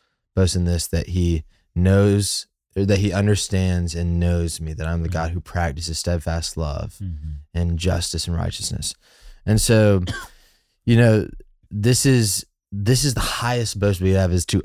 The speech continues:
Speaker 1: understand the heart of God, which is
Speaker 2: Yeah.
Speaker 1: steadfast love
Speaker 2: Yeah.
Speaker 1: and
Speaker 2: Mm-hmm.
Speaker 1: justice and righteousness. And that's
Speaker 2: Mm-hmm.
Speaker 1: what Christ is laying out in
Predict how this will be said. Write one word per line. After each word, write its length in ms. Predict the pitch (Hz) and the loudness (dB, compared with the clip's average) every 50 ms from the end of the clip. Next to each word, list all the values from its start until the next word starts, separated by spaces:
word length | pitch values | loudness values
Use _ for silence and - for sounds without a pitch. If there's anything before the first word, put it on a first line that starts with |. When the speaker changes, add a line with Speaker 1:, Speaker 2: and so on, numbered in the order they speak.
| - | -2
Speaker 1:
understand 600 | 98 101 104 107 98 - - 104 101 101 98 92 87 | -2 0 2 2 0 0 0 0 2 2 2 2 0
the 160 | 85 85 90 | 0 -2 -4
heart 360 | - 139 117 104 98 98 95 | -4 -4 -4 -2 0 0 0
of 100 | 90 85 | -2 -4
God, 400 | 80 90 82 85 85 76 76 82 82 | -4 -4 -2 -2 -2 -4 -6 -8 -10
which 160 | 85 104 92 | -8 -6 -4
is 100 | 87 82 | -4 -4
Speaker 2:
Yeah. 140 | 78 - - | -4 -6 -6
Speaker 1:
steadfast 600 | - 104 98 95 87 - 95 87 82 82 - - | -4 -4 -4 -4 -4 -4 -6 -6 -6 -6 -8 -8
love 320 | 82 80 85 80 73 73 87 | -6 -6 -6 -6 -6 -6 -8
Speaker 2:
Yeah. 60 | 82 78 76 78 - _ - - 87 | -10 -10 -12 -14 -18 _ -12 -8 -6
Speaker 1:
and 40 | 87 95 | -6 -4
Speaker 2:
Mm-hmm. 60 | 90 82 92 | -4 -2 -2
Speaker 1:
justice 320 | 92 92 - - 87 82 85 | -2 -2 -2 -4 -6 -8 -8
and 100 | 78 82 | -6 -4
righteousness. 520 | 90 92 87 - - - - 82 82 - | -2 -2 -2 -2 -4 -4 -2 -2 -2 -2
And 100 | 92 87 | 0 2
that's 200 | 101 110 98 85 | 2 2 2 0
Speaker 2:
Mm-hmm. 80 | 110 107 104 | 0 2 2
Speaker 1:
what 260 | 107 101 - - - | 2 2 0 -4 -4
Christ 260 | - 110 104 98 - | -2 -2 0 0 0
is 120 | 104 98 101 | -2 0 0
laying 260 | 101 101 104 104 104 | 2 2 2 2 2
out 200 | 107 107 80 65 | 2 2 0 0
in 180 | 95 98 95 | 0 0 0